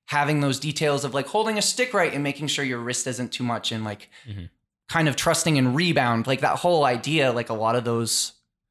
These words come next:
Speaker 1: trans-, they, um, what's the word? Generalize. Like,
Speaker 2: Mm-hmm.
Speaker 1: they, they apply to everything else.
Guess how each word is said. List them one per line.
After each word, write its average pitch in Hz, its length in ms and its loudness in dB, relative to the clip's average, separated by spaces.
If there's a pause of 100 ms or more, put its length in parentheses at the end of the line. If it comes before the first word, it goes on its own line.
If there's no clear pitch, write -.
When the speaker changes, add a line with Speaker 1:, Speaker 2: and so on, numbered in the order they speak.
(1160)
Speaker 1:
trans-, 160 460 2
they, 139 440 0 (340)
um, 117 560 -2
what's - 200 -10
the 113 80 -8
word? 104 320 -6
Generalize. 131 760 2
Like, - 160 0
Speaker 2:
Mm-hmm. 185 360 0
Speaker 1:
they, 170 360 0
they - 80 -20
apply 147 420 0
to 127 100 2
everything 117 380 -2
else. 107 360 -4